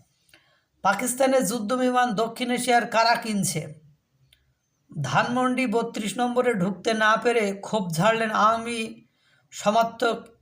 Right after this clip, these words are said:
এক নারী। পুলিশ পরিচয়ে ঘরে ঢুকে টাকা নিয়ে উধাও। রাতে খুলনা রেল স্টেশনে ভেসে উঠল, "শেখ হাসিনা ফিরবে, ছাত্রলীগ ভয়ঙ্কর রূপে ফিরবে।"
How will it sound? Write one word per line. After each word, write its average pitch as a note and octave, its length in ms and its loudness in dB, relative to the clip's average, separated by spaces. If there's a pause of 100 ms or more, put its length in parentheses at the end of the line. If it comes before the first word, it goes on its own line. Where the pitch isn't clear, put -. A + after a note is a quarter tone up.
(120)
এক G3 220 2
নারী। F#3+ 460 2 (1160)
পুলিশ C#4 520 0
পরিচয়ে B3 460 2
ঘরে G3+ 320 2
ঢুকে A#3+ 260 -2
টাকা G#3+ 320 2
নিয়ে A3+ 200 -6
উধাও। G3 680 0 (960)
রাতে A3+ 440 4
খুলনা A#3 680 0
রেল A3+ 300 2
স্টেশনে A#3 480 -2
ভেসে F3+ 260 -2
উঠল, A3+ 360 -2
"শেখ A3 320 -4
হাসিনা A3 560 0 (520)
ফিরবে, G3+ 640 -2 (600)
ছাত্রলীগ A3 720 -2
ভয়ঙ্কর G3+ 520 2
রূপে F#3+ 260 -4
ফিরবে।" D#3+ 420 -4